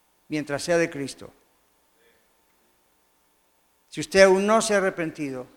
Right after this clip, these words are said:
ni ha venido a Jesucristo para el perdón de sus pecados y para que Él le reconcilie con Dios, venga a Él hoy.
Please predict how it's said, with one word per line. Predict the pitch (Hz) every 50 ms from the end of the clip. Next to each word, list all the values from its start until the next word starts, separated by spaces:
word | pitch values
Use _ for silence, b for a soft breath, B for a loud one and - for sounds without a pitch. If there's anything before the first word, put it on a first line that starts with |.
| _ _
ni | 151 165
ha | 170 170
venido | 170 170 170 175 175 175
a | 170
Jesucristo | 165 160 - 165 147 - 165 170 160 - - - 123 139 _ _ _ _ _ _ _ _ _ _ _ _ _ _ _ _ _
para | 147 147 147
el | 147
perdón | - 151 139 151 170 180 185
de | 180
sus | - 190 175 -
pecados | 180 165 - 170 156 151 143 135 131 - - -
y | -
para | - - 143 139 135
que | - 160
Él | 165 175
le | 170 139
reconcilie | 139 160 156 - 156 151 143 - - 170 175 180 175 180 175 170
con | - 175 165
Dios, | 147 147 143 131 131 - - - _ _ _ _ _ _ _ _ _ _ _ _ _ _ _
venga | 202 214 196 185
a | 160 151
Él | 143 131 127
hoy. | 120 120 113